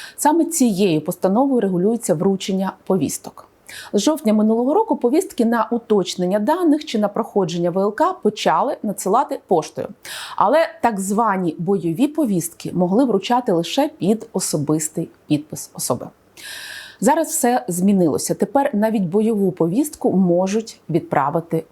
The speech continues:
поштою. Особисто мене більш за все турбує те, що буде дуже багато помилок з адресою направлення повістки. І навіть важко уявити, яка кількість чоловіків опиниться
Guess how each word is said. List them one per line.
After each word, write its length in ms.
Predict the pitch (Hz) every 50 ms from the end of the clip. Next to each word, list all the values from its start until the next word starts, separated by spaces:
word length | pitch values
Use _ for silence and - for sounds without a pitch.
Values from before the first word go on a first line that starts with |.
| _ _
поштою. 460 | - 170 156 - - - - - - - - _ _ _ _ - - - - - - - - - -
Особисто 440 | 214 - 285 254 359 359 359 311
мене 280 | 262 262 269 302 339 320
більш 420 | - 196 160 196 226 233 233 254
за 100 | 254 285
все 300 | 285 285 - - 285 262
турбує 580 | 262 - - 220 226 185 160 214 240 226 196 180
те, 380 | 180 - 247 254 294 320 320 - - - _ _ _ _ _
що 540 | - - - - - - - - 233 233 214
буде 540 | 175 151 180 202 226 202 208 277 285 294 302
дуже 640 | 233 175 135 160 180 190 208 226 220 226 247 262
багато 600 | 214 180 185 185 180 175 180 190 190 185 - - -
помилок 560 | - 170 165 165 170 170 185 214 262 240 233
з 120 | 190 165
адресою 880 | 202 180 165 160 170 160 160 160 170 175 - - - 208 190 185 185 - -
направлення 800 | 185 170 147 - 180 165 156 147 165 165 165 170 165 170 170 165
повістки. 640 | 165 - 190 175 160 143 135 - - - - 175
І 40 | 170
навіть 320 | 180 185 196 202 202 190 175
важко 420 | 165 196 185 185 - - - 180
уявити, 380 | 180 175 175 175 254 262 - 202
яка 200 | 190 - - 240
кількість 540 | 233 - - 214 202 175 - - 160 -
чоловіків 480 | - - 165 165 156 175 - 254 269 262 -
опиниться 600 | - - - 180 170 170 180 180 175 - 180 175